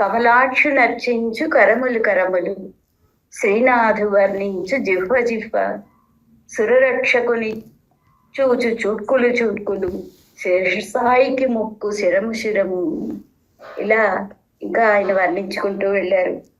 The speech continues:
అంటే, ఆ, ఇక్కడ ఏమవుతుంది అంటే, మన ఇంద్రియాలు, ఈ, ఈ జ్ఞానేంద్రియాలు ఉన్నాయి కదా, ముఖ్యంగా కర్మేంద్రియాలంటే అవి జ్ఞానేంద్రియాలు. ఈ ఇంద్రియాలన్నీ కూడా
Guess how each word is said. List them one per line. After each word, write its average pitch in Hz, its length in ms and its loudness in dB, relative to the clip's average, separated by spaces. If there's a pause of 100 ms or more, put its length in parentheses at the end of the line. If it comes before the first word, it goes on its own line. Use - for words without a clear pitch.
(120)
అంటే, 240 500 2 (760)
ఆ, 196 400 0 (100)
ఇక్కడ 220 260 2 (140)
ఏమవుతుంది 208 720 0
అంటే, 247 340 -2 (880)
మన 196 180 -2
ఇంద్రియాలు, 220 800 2 (340)
ఈ, 208 120 -6 (300)
ఈ 214 80 -6
జ్ఞానేంద్రియాలు 214 840 2
ఉన్నాయి 202 220 -2
కదా, 196 160 2
ముఖ్యంగా 202 440 -2
కర్మేంద్రియాలంటే 214 1200 2 (540)
అవి 220 540 0 (260)
జ్ఞానేంద్రియాలు. 196 840 0
ఈ 214 240 -6
ఇంద్రియాలన్నీ 208 1120 0
కూడా 233 420 -4